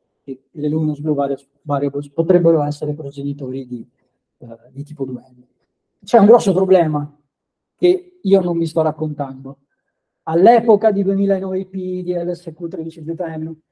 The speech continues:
almeno all'epoca, adesso non vorrei entrare troppo nel dettaglio perché non è il mio campo, i modelli di evoluzione stellare non prevedevano affatto che queste stelle esplodessero come supernove, ma che,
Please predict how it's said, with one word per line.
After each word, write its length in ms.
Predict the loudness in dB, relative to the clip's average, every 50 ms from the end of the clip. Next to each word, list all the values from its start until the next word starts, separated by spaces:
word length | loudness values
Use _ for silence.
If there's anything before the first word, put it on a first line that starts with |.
| _ _ _ _ _ _ _ _ _ _
almeno 340 | -12 -8 -8 -6 -6 -6 -4
all'epoca, 420 | -6 -6 -6 -8 -10 -14 -14 -14
adesso 520 | -14 -14 -16 -18 -18 -20 -20 -20 -18 -20 -20
non 140 | -20 -20 -20 -20 -20 _ _ _ _ _ _ _ _ _ _ _ _ _ _
vorrei 240 | -20 -16 -14 -12 -12
entrare 260 | -12 -12 -12 -12 -10
troppo 240 | -8 -8 -6 -6 -4
nel 140 | -4 -4
dettaglio 340 | -6 -4 -2 -2 -2 -2 -2
perché 200 | -6 -8 -8 -8
non 160 | -8 -6 -4
è 40 | -2
il 60 | -2
mio 140 | 0 0 -2
campo, 500 | -2 -2 -2 -2 -2 -2 -4 -8 -10 -12 _ _ _ _ _ _ _ _
i 80 | -8 -4
modelli 340 | 0 2 4 4 4 4 4
di 60 | 4
evoluzione 420 | 4 4 2 0 -2 -4 -4 -4
stellare 420 | -4 -2 0 0 2 2 2 0 0
non 180 | -2 -4 -4
prevedevano 500 | -4 -2 0 2 2 2 0 -2 -2 -4
affatto 440 | -8 -8 _ -6 -6 -6 -6 -10 -12
che 120 | -12 -10
queste 240 | -10 -12 -12 -12 -14
stelle 240 | -14 _ -12 -10 -10
esplodessero 520 | -12 -12 -12 -12 -12 -12 -14 _ -20 -20
come 180 | -18 -16 -16 -16
supernove, 560 | -16 _ _ _ -20 -18 -18 -18 -20 _ _ _ _ _ _ _ _ _ _ _ _ _ _ _ _ _ _ _ _ _ _
ma 160 | -10 -10 -8
che, 460 | -6 -6 -4 -4 -6 -6 -10 _ _